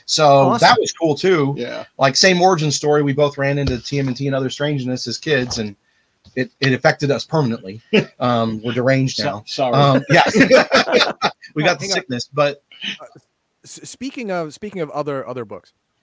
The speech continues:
Speaker 4: uh, you, those six books you, you chose to merge into two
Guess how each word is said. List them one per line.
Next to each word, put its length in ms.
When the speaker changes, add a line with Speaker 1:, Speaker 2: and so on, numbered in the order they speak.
Speaker 4:
uh, 240
you, 360
those 320
six 360
books 380
you, 160
you 160
chose 400
to 140
merge 400
into 320
two 480